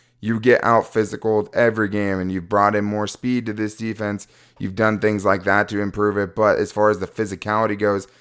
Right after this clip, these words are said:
it's still not there. The Patriots still run for a hundred and sixty plus yards against you, and you knew it was going to come. But the other thing, John, that really went wrong for them is just having a guy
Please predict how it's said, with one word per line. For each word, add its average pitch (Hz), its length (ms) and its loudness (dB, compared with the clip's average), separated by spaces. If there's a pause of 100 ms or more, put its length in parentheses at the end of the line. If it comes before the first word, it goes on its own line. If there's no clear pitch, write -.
(120)
it's 110 160 -6
still 117 260 2
not 98 240 0
there. 90 180 2
The 87 80 -8
Patriots 98 520 -6
still 104 180 0
run 98 240 -4
for 98 140 -2
a 92 60 0
hundred 95 220 -2
and 92 120 -6
sixty 92 320 -10
plus 90 260 -6
yards 90 300 -4
against 90 320 -10
you, 85 180 -12 (260)
and 143 200 2
you 135 80 2
knew 127 200 2
it 120 40 0
was 110 160 -2
going 104 240 -4
to 98 40 -4
come. 104 260 -4
But 95 260 -2 (340)
the 123 100 4
other 135 260 8
thing, 120 340 0
John, 110 260 2
that 104 240 2
really 123 320 2
went 110 240 0
wrong 104 160 2
for 104 100 -4
them 104 200 -2
is 98 100 -4
just 95 160 -10
having 107 340 0
a 101 80 -4
guy 98 420 0